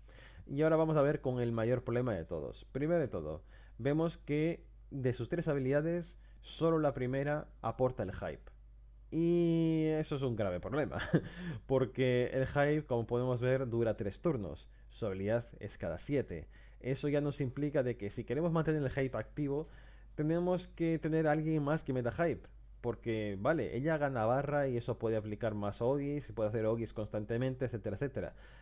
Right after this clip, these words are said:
Pero si el hype solo dura tres turnos,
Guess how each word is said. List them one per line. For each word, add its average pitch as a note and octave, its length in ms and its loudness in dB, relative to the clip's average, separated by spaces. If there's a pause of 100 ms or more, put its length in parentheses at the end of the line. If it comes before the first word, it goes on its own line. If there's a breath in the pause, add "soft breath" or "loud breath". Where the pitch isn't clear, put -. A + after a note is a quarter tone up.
(260 loud breath)
Pero G#2+ 760 2 (220)
si - 180 -12
el F#2 60 -8
hype G2+ 180 -6
solo A2 180 -2
dura A2+ 160 2
tres A#2+ 180 -4
turnos, D#3 540 -2